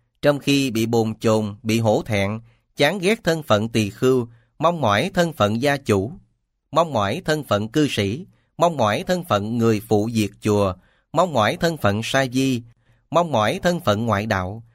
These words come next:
mong mỏi thân phận đệ tử ngoại đạo, mong mỏi thân phận không phải là sa môn, mong mỏi thân phận không phải là thích tử,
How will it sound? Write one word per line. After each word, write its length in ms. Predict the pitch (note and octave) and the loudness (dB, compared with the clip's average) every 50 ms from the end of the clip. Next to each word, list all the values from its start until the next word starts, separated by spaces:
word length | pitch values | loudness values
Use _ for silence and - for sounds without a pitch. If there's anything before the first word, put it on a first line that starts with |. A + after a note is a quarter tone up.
| _ _ _ _ _ _ - | _ _ _ _ _ _ -2
mong 200 | D#3 F3 F3+ D#3 | 0 0 0 2
mỏi 300 | B2 G#2+ G2+ A#2 E3+ G3 | 0 2 2 0 0 0
thân 180 | - F3+ F3+ E3 | -2 -2 -2 -2
phận 260 | - - G#2 G#2+ A2+ | -2 -2 -2 0 0
đệ 180 | A#2 G#2+ G#2 G#2+ | -2 -2 -2 -2
tử 260 | - A2 G#2 G2+ C3 F#3+ F#3 | -2 -2 -2 -2 -2 -2 -2
ngoại 220 | A#2+ G2+ G2 G2 | 0 0 0 0
đạo, 360 | G#2+ G2+ F#2 F2+ F#2+ G#2+ A2 - _ _ _ _ _ _ _ _ _ - | -2 -4 -4 -4 -8 -10 -16 -18 _ _ _ _ _ _ _ _ _ 0
mong 200 | E3 F3+ F3+ D3+ | 0 0 2 2
mỏi 280 | A#2+ G#2 G#2 C3 F#3 - | 2 2 0 0 -2 -2
thân 180 | F3+ E3+ E3+ - | -2 -2 -2 0
phận 320 | - A2 G#2 G#2 A2+ B2 | 0 0 0 0 -2 -4
không 200 | - - F3 D#3+ | -2 -4 -4 -2
phải 160 | - A#2 C3 | 0 -2 0
là 160 | C#3+ A#2+ G#2 G2+ | 0 0 -2 -2
sa 200 | - - C3 C3 | -2 -2 -2 0
môn, 360 | B2+ B2 B2 B2 A#2+ A#2+ A2 A#2 - - _ _ _ _ _ _ _ | 0 0 -2 -2 -2 -4 -6 -10 -14 -20 _ _ _ _ _ _ _
mong 220 | - D3+ E3+ E3+ D3 | -2 -2 0 0 2
mỏi 240 | A#2+ G#2 G#2 C#3+ F#3 | 2 2 2 0 0
thân 180 | - E3+ F3 D#3+ | -2 -2 -2 -2
phận 340 | - - G#2 G2 G#2 A2+ A#2+ | 0 0 0 0 -2 -4 -6
không 240 | A#2+ - - E3+ - | -4 -2 -2 -2 0
phải 180 | - A#2 C3+ | 0 -2 0
là 200 | D3+ C3 G#2+ G2+ | 2 2 0 0
thích 200 | - - G#3 A#3 - - | -2 -2 -4 -4 -4 -2
tử, 340 | - G#2 G2 F#2+ C3 F#3 | -2 0 0 -2 -4 -10